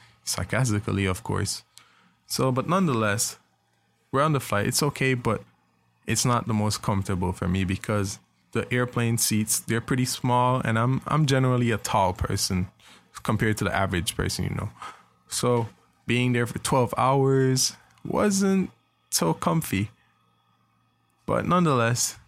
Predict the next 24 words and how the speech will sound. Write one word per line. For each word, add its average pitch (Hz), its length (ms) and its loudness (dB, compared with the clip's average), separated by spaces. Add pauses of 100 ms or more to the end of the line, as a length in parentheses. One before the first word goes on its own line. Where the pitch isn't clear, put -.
(140)
I 113 80 0
survived. - 680 -2 (580)
So 147 260 2
we 151 160 4
land 127 360 2
in 113 300 0
Taiwan, 95 760 0
specifically 104 680 -2
that 90 280 0
of 87 240 -4
Taoyuan 92 460 0
Airport. 123 400 -2 (460)
And 113 500 0 (360)
when 117 140 -2
we 131 100 0
get 117 260 -2
here, 101 340 0 (340)
it's 95 200 -4
maybe 95 460 0
six - 500 -2
A 107 220 2
M 104 200 0
Taiwan 107 460 0
time. 90 320 -2